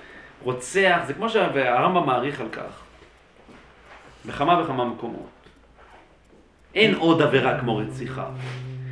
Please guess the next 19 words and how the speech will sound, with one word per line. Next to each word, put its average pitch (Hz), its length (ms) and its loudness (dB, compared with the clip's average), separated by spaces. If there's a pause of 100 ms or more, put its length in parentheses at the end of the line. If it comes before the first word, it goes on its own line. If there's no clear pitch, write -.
(320)
מבחינת 143 480 0
המעוות 147 760 4
לא 151 100 4
יוכל 143 340 4
לתקון, 165 640 0
וחיסרון 190 1200 4 (380)
לא 143 120 6
יוכל 165 420 6
להימנות. 170 920 6 (1200)
מבחינת 160 400 2
החיסרון 185 880 2
לא 185 60 2
יוכל 160 420 4
להימנות. 143 920 2 (1900)
אין 214 200 6
אח 202 320 2
ורע 175 340 4
לשום 226 420 2
דבר 143 320 6